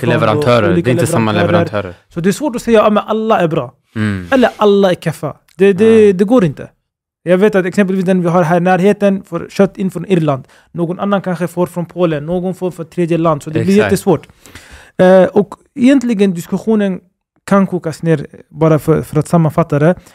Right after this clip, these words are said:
Speaker 1: till ä-, vi som muslimer får ä-, får äta kött från Ahl al-Kitab, folket av boken. Det vill
Speaker 2: Vilka
Speaker 1: säga
Speaker 2: är det?
Speaker 1: judarna
Speaker 2: Ja.
Speaker 1: och kristna.
Speaker 2: Okej.
Speaker 1: Deras kött är tillåtet för oss att äta. Eh,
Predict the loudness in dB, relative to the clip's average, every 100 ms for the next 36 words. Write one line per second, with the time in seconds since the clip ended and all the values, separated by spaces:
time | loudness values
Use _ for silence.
0 | _ -2 0 0 -4 _ _ _ 0 2
1 | 2 -2 -14 -18 -4 2 2 2 -2 _
2 | -2 -2 2 2 4 2 -2 -6 -10 -14
3 | -10 -6 0 0 0 -4 -2 -2 -2 -8
4 | -2 0 0 -2 -8 -8 -10 _ _ -4
5 | -2 -6 -6 -6 -8 -14 -4 -2 2 2
6 | 2 2 2 2 2 -2 -6 -14 -14 -20
7 | -14 -10 -10 -12 -20 _ _ _ _ _
8 | _ -4 0 0 2 -2 -2 -2 0 0
9 | -4 -18 -14 -16 -16 -20 _ _ _ _
10 | _ _ _ -20 -20 _ _ _ _ -2
11 | 2 4 4 2